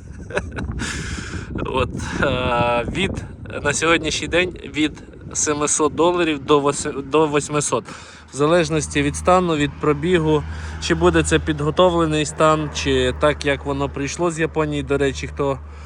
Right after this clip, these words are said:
хоче, можете трошечки зекономити, якщо воно буде не готове. От. Так що телефонуйте,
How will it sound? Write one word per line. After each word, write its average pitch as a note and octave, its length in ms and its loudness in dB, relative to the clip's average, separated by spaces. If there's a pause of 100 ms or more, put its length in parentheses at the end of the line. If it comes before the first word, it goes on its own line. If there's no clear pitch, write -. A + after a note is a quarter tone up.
(200)
хоче, D3 300 -4
можете C3+ 360 -4
трошечки C3+ 520 -6
зекономити, D3 640 -2
якщо C#3+ 200 -2
воно C3+ 280 -2
буде C3+ 340 -2
не D3 260 2
готове. C3 500 0 (680)
От. B2+ 120 0 (840)
Так C#3 180 -2
що D3 240 2 (580)
телефонуйте, E3 840 2